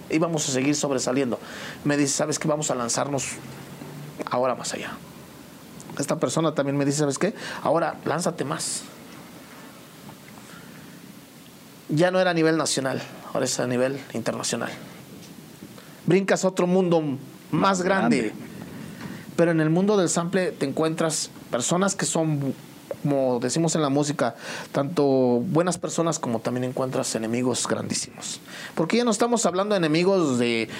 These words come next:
Speaker 1: del, del grupo de allá, de aquel lado. No,
Speaker 2: No,
Speaker 1: estamos
Speaker 2: ya.
Speaker 1: hablando de la Warner Brothers.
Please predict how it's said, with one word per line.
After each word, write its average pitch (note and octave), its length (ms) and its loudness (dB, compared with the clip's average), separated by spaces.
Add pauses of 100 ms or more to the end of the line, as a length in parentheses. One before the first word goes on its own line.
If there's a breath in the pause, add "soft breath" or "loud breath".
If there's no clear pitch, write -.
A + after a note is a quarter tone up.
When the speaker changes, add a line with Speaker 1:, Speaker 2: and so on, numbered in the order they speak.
(140 loud breath)
Speaker 1:
del, B2 260 2
del B2 160 2
grupo D#3+ 300 2
de B2 80 2
allá, A#2 320 2
de A2+ 60 0
aquel A2+ 200 0
lado. G2+ 180 -2 (160)
No, G#2+ 80 4
Speaker 2:
No, A#2+ 60 6
Speaker 1:
estamos G#3+ 280 6
Speaker 2:
ya. G#3+ 60 6
Speaker 1:
hablando G3+ 420 4 (300 loud breath)
de C#3 80 4
la C3+ 100 4
Warner D3+ 300 2
Brothers. A#2+ 560 0